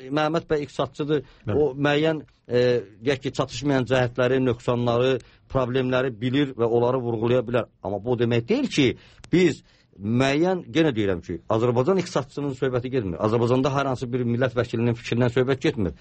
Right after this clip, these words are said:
Speaker 1: Dövlət məmurunun fikrindən söhbət, artıq biz, e, açıq cəmiyyətdə yaşayırıq.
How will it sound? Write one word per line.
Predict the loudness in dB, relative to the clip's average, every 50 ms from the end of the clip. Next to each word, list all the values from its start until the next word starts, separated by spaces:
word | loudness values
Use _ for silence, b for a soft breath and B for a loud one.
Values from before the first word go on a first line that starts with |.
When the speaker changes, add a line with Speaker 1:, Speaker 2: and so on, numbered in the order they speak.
| B B B B B B
Speaker 1:
Dövlət | 0 2 2 4 2 0 -2 -2
məmurunun | -2 -2 -2 -2 -2 -4 -6 -4
fikrindən | -4 -2 -2 -2 0
söhbət, | 0 0 2 0 0 0
artıq | 0 0 0 0 -2 -6 -10 -10 -12 b b b b b b b _ _ _ -14
biz, | -6 -2 0 2 2 2 2
e, | 2 2 2 2
açıq | 2 0 -4 -6 -6 -10 -4 -2
cəmiyyətdə | 0 0 0 0 -2 -2 0 0 2
yaşayırıq. | 2 0 0 -4 -4 -2 0 0 0 -2 -4